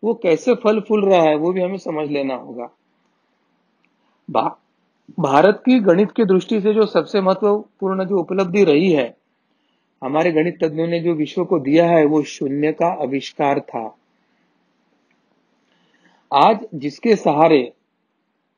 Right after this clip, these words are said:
विज्ञान आकाश की ऊंचाई छूने के लिए तत्पर है और आकाश छूने का प्रयास कर रहा है, उसकी जो नींव है, वो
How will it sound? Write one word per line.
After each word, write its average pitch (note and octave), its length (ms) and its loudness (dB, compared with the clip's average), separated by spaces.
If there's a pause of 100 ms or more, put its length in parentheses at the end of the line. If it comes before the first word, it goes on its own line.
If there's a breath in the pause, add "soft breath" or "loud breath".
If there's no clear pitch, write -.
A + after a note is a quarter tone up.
(240)
विज्ञान C#3+ 500 -2
आकाश F3 460 -2
की G#3 220 -6
ऊंचाई F3+ 420 0
छूने F3+ 340 -2
के F3+ 140 -4
लिए F3+ 180 0
तत्पर D#3 400 0
है C3 140 2
और C3 120 0
आकाश C#3+ 340 -6
छूने D#3 240 -12
का E3+ 140 -6
प्रयास E3 420 -4
कर E3 120 0
रहा C#3 140 0
है, B2 160 -6 (920)
उसकी E3 280 2
जो C4 200 6
नींव G#3 260 6
है, D3 420 0 (240)
वो F#3+ 420 -2